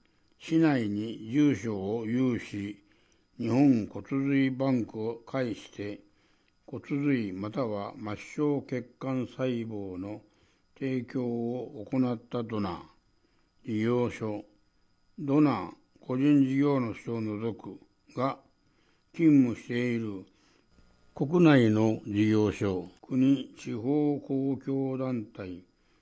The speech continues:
独立行政法人、地方独立行政法人及び国立大学法人を除く。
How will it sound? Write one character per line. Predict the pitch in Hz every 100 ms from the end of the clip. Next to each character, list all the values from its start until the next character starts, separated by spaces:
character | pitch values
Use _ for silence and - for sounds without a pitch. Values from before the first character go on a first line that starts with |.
| _ _
独 | 117 107 117 139
立 | 135 135 139
行 | 120 131 135
政 | 120 131 127 120
法 | 135 123 110
人、 | 98 90 85 90 _ _ _ _ _ _ _
地 | 131 117
方 | 120 143 143 143
独 | 127 117 127
立 | 131 117 - 127
行 | 117 127 131
政 | 117 131 127 120
法 | 127 127 123
人 | 117 117 117 117
及 | 123 120 110
び | 98 110 120 _ _ _ _ -
国 | 123 101 127
立 | 127 127 127
大 | 120 123
学 | 120 113 120 107
法 | 117 120 107
人 | 101 92 90 107
を | 113 117 _ _ _ _ _ -
除 | 95 101 101
く。 | - -